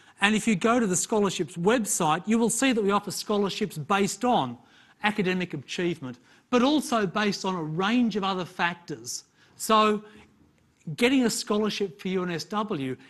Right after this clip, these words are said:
is not just based on having the highest eight R possible. There's a range of scholarships available. And here's something you mightn't know,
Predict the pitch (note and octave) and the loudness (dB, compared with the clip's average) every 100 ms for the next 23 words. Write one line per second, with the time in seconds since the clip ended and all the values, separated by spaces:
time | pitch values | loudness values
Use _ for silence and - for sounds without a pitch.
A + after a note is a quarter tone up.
0 | _ G#3+ E3+ F3+ F#3+ F#3+ D#3+ F#3+ - D3 | _ -2 0 2 0 0 -2 -4 -4 -6
1 | E3+ E3+ D#3+ - E3 D#3 D#3 D#3 - _ | -4 -4 -6 -4 0 0 -2 -6 -14 _
2 | E3+ D#3 D#3 - - D3+ C#3 - C#3+ C3+ | -4 -2 -4 -6 -8 -6 -6 -8 -10 -10
3 | C#3 C3 B2+ - C3 - A2+ G#2+ _ _ | -10 -12 -10 -12 -12 -12 -16 -18 _ _
4 | D#3+ D3 C#3+ D3 E3+ G3 F3+ C#3+ - E3+ | -6 -4 -4 -4 -2 0 -2 -6 -8 -8
5 | D#3 - D3+ - C3+ C#3+ C#3+ C3+ A#2 B2+ | -8 -8 -14 -12 -8 -6 -6 -8 -10 -12
6 | E3+ F#3+ G3+ F#3+ - _ _ _ _ _ | -2 0 0 -4 -10 _ _ _ _ _
7 | _ _ _ _ _ _ _ _ _ _ | _ _ _ _ _ _ _ _ _ _
8 | _ A#3+ A#3+ B3 G#3+ G3 F#3 F3 F3 F3+ | _ -2 0 -2 -2 -2 -2 -2 -4 -6
9 | E3 D#3+ E3 B2+ | -8 -6 -4 -6